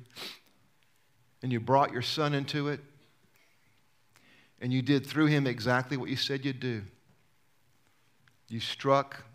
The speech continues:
when you said you'd strike, and it has grown into a great and a mighty mountain, and it fills the whole earth. And I just, I thank you, Lord, that what you've done in history and how you've exhibited your sovereignty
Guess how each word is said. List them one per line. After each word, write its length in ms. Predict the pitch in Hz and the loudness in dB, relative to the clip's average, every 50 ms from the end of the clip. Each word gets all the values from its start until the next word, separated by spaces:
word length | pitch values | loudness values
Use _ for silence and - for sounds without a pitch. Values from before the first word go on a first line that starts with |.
| _ _ - - - | _ _ -20 -20 -12
when 140 | - 120 127 | -8 -6 -4
you 80 | 120 113 | -4 -2
said 280 | - - 139 131 - | -2 -2 -2 -2 -4
you'd 120 | 117 107 - | -4 -4 -4
strike, 540 | - - 147 151 156 160 160 147 - - - - _ _ _ _ _ _ _ _ _ _ _ _ _ _ _ _ _ _ _ _ - - - _ _ _ _ _ _ _ _ _ _ - | -4 0 0 0 0 0 -4 -8 -12 -16 -20 -20 _ _ _ _ _ _ _ _ _ _ _ _ _ _ _ _ _ _ _ _ -20 -20 -20 _ _ _ _ _ _ _ _ _ _ -8
and 100 | 113 117 | -6 -4
it 80 | 117 | -2
has 140 | 123 117 117 | -2 -4 -2
grown 300 | 110 127 135 139 143 147 | 2 2 4 4 4 0
into 180 | 127 123 135 117 | -2 -2 -4 -4
a 20 | |
great 320 | 113 117 120 127 131 139 | -4 -2 2 2 2 2
and 100 | 143 117 | 2 0
a 40 | 120 | -2
mighty 320 | 117 120 120 127 127 117 110 | -2 0 0 0 0 -2 -2
mountain, 420 | 110 117 123 135 151 - - 151 | -2 -2 -2 -4 -4 -6 -8 -8
and 100 | 147 113 | -8 -10
it 100 | - - | -10 -10
fills 300 | - - 135 139 135 113 | -6 -2 -2 -2 0 -2
the 100 | 127 123 | -4 -4
whole 260 | 120 127 120 120 127 | -2 -2 -2 -2 -2
earth. 400 | 135 147 156 156 147 - - - - _ _ _ _ _ _ _ _ _ _ _ _ _ _ _ _ _ _ _ _ _ _ _ _ _ _ _ _ _ _ _ _ _ _ _ _ _ _ _ _ _ _ _ _ _ _ _ _ _ _ _ _ _ _ _ _ _ _ _ _ _ _ _ _ _ _ _ _ _ _ | -2 -2 -4 -6 -10 -14 -20 -20 -20 _ _ _ _ _ _ _ _ _ _ _ _ _ _ _ _ _ _ _ _ _ _ _ _ _ _ _ _ _ _ _ _ _ _ _ _ _ _ _ _ _ _ _ _ _ _ _ _ _ _ _ _ _ _ _ _ _ _ _ _ _ _ _ _ _ _ _ _ _ _
And 100 | 131 135 | 2 4
I 100 | 143 156 | 4 4
just, 260 | 147 151 135 - - - - | 2 0 -2 -2 -4 -6 -4
I 80 | 135 135 | -4 -4
thank 420 | 127 - - - 170 165 160 - | -4 -4 0 0 2 2 0 0
you, 140 | 156 151 139 | 0 0 2
Lord, 240 | 135 131 127 123 117 | 2 2 2 2 0
that 240 | 123 117 120 - 139 | -2 -6 -6 -4 -2
what 240 | 139 135 135 - | -2 -2 -2 -2
you've 220 | - 135 123 117 107 | -4 -6 -6 -4 -2
done 240 | 139 135 147 160 160 | 0 0 0 0 -2
in 100 | 151 131 | -4 -6
history 640 | 113 - - 143 127 - - - 117 110 104 101 - - | -8 -8 -8 -6 -6 -6 -6 -6 -10 -10 -10 -12 -12 -8
and 100 | 113 117 | -6 -4
how 80 | 127 | -2
you've 240 | 127 127 127 120 120 | 0 0 0 0 0
exhibited 580 | 123 110 104 101 110 131 139 139 147 151 147 143 | -2 -4 -6 -4 0 0 0 0 0 -4 -6 -6
your 120 | 139 135 | -6 -6
sovereignty 760 | 127 - - 131 123 127 123 127 123 113 - 123 117 107 | -6 -6 -6 -6 -6 -6 -6 -6 -8 -8 -8 -8 -8 -8